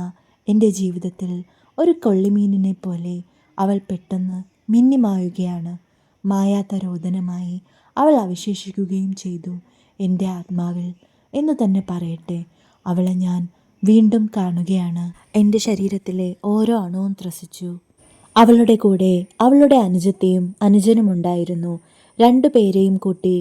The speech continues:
പൂഴി വിരിച്ച നടപ്പാതയിലൂടെ അവൾ നടന്നു വരികയാണ്. പാവാടയ്ക്ക് പുറമെ റെയിൻബോ ജെറ്റിൻ്റെ ഒരു ധാവണി കൂടി അവൾ ചുറ്റിയിരുന്നു. അവൾ അല്പം വലുതായിട്ടുണ്ട്.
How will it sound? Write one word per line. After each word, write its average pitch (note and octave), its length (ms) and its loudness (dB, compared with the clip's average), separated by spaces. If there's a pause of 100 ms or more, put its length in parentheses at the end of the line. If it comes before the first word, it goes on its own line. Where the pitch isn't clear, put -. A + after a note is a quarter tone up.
(420)
പൂഴി D4+ 300 6
വിരിച്ച A3 320 0
നടപ്പാതയിലൂടെ F#3 1040 -2 (200)
അവൾ C#4 200 4
നടന്നു F#3+ 420 -2
വരികയാണ്. F3+ 640 -4 (480)
പാവാടയ്ക്ക് C4 580 2
പുറമെ F#3 400 -6 (440)
റെയിൻബോ C4 460 2
ജെറ്റിൻ്റെ F#3 520 -4 (200)
ഒരു C#4+ 160 0
ധാവണി G#3 500 -2
കൂടി G3 240 -2
അവൾ F3+ 220 -4
ചുറ്റിയിരുന്നു. F3 760 -6 (440)
അവൾ D#4 260 0
അല്പം G#3+ 300 -4
വലുതായിട്ടുണ്ട്. F3+ 880 -6